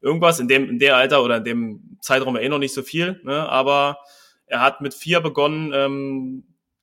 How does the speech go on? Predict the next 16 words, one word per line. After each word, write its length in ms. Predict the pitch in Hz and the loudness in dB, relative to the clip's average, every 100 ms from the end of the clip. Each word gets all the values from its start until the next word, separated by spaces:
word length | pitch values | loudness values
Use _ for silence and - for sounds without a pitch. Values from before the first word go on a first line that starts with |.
| - | -4
das 180 | 127 | -2
Shaolin 420 | - 139 135 165 190 | 2 2 2 -2 -4
Kung 220 | - 147 | -6 -8
Fu 220 | - 196 | -6 -6
zu 180 | 202 185 | -4 0
lernen, 460 | 160 165 202 262 - _ _ _ | 2 2 0 -4 -8 _ _ _
ne? 340 | 123 143 196 _ _ _ _ - | -6 -6 -6 _ _ _ _ -8
Und 160 | 135 | 0
deswegen 560 | 143 143 170 165 165 - | 0 2 4 4 2 -6
vorhin 240 | - 151 | 0 0
auf 80 | 156 | 0
deine 180 | 156 139 | -2 -4
Frage, 400 | - 131 151 165 | 0 2 4 2
Kampfsport 680 | 160 147 165 - 175 175 - | 0 -2 -2 -4 -2 -2 0
irgendwo 360 | 156 170 147 | -2 0 0
ja, 560 | 123 113 147 196 320 | 2 6 6 4 -2